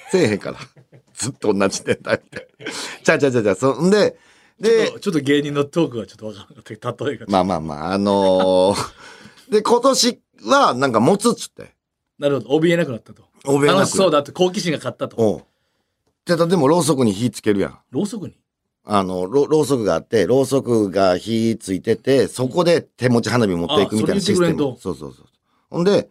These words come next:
Speaker 2: キャンドル方面かなと思う。
Speaker 1: キャン-、<laughs> いや、キャンドル方面ってね。
Speaker 2: ろうそくに火つけてって、そのなんか、怖い話百個すんのとか、なんか、ろうそくに火つけて急に、いや。
Speaker 1: いや、花火の話してる。
Speaker 2: 手持ち花火はチャッカマンとかで行くイメージやったから。
Speaker 1: ああ、
Speaker 2: ろうそくには珍しいなと思って。
Speaker 1: いや、の方が楽や。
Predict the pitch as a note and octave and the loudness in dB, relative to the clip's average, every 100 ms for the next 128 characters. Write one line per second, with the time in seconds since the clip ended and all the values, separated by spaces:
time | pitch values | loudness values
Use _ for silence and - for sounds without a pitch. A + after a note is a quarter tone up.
0 | _ D#3+ F3+ F3 D#3+ D#3+ A#2+ G2 G2 G#2 | _ -6 -2 0 0 -4 -6 -10 -18 -12
1 | D#3 C#3 C#3+ - - A#2 - - - - | -4 -2 0 -2 -6 -4 0 -2 -2 -10
2 | - - F#3 D#3+ F3+ F#3 A#2 - A3+ C#4 | -8 -6 -6 -4 -2 -2 -2 -2 0 2
3 | D4 A#3+ D3+ E3+ - C#3+ B2+ A2+ A#2 B2 | 0 0 -2 -4 -4 -6 -6 -10 -8 -8
4 | A2+ G#2+ _ _ _ _ _ _ E3+ D#3+ | -8 -12 _ _ _ _ _ _ 0 0
5 | C3 B2+ B2 - C#3 D#3 E3 C3 G#2+ G2 | 0 -6 -8 -8 -10 -6 -8 -8 -14 -18
6 | G#2 B2 A2 - _ - F#3+ D#4 E4+ A#3 | -14 -12 -12 -16 _ -6 -2 0 2 2
7 | D3 D#3 C#3 - - B3+ A#3+ D3+ D#3 - | 0 -4 -6 -8 -4 -2 -2 -2 -4 -4
8 | _ _ _ _ _ A2 G#2+ - A3 D4 | _ _ _ _ _ -2 0 4 4 4
9 | B3+ C3+ A2+ G#2 - - C#3+ A3+ E4+ F4+ | 4 4 4 2 -2 -4 2 4 4 4
10 | F#4+ F#4 G3+ - C4+ - F#3+ C#3+ A2 A2 | 4 4 2 2 0 2 2 2 0 -2
11 | B2 C3 B2+ G2+ G2 F2+ F2 - A#2+ A2 | 2 2 2 0 -8 -16 -20 0 4 6
12 | G#2+ A3 E4 - D4+ G#3+ C#3 A2 E3+ A#3 | 6 6 4 4 4 4 2 2 2 2
13 | G#3 A#2 - _ _ - F3 D#3 E3+ G3 | 2 -2 -12 _ _ 0 2 2 -2 -2
14 | C4+ C#4+ C#4+ D#3+ B2 G3+ G3+ C#3 | 2 4 4 4 4 2 2 -2